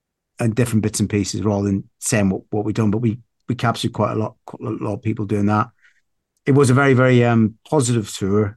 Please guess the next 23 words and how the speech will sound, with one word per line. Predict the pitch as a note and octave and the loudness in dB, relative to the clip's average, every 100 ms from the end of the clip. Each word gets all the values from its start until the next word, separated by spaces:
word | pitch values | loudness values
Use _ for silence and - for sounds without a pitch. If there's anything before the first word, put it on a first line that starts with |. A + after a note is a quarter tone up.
| _ | _
and | - G#2+ G#2+ G#2 G2+ F#2 - _ _ _ _ _ | -4 0 2 2 0 -2 -10 _ _ _ _ _
we, | - A2+ G#2+ G#2 - _ _ _ _ _ _ | 0 2 2 -2 -8 _ _ _ _ _ _
uh, | G2 G2 G2+ G2+ | -2 -2 -2 -6
it | - _ _ _ _ _ _ _ - | -12 _ _ _ _ _ _ _ -2
was | A#2+ | 2
a | |
very | D3 | 2
successful | B2 B2 C#3+ C#3 G#2+ | 2 0 0 0 0
one | G2+ G#2 | 0 -2
for | G2+ | -4
the, | G#2 - | -4 -6
for | - | -6
the | G#2 | -4
Brigade | G2 G#2+ G#2+ | -2 -2 -2
Pat-, | G2+ - - | -2 -10 -10
Patrol | - - A2 G#2+ | -8 -4 0 0
Troop. | G2+ - F2 - _ _ _ | -2 -6 -8 -10 _ _ _
And | G#2 G#2+ | 0 2
I | |
think | A#2+ | 2
we | B2+ | -2
proved | - A#2 A#2 G#2 | -2 2 2 2
our, | A2+ A2+ G#2+ G2 | 0 2 2 -2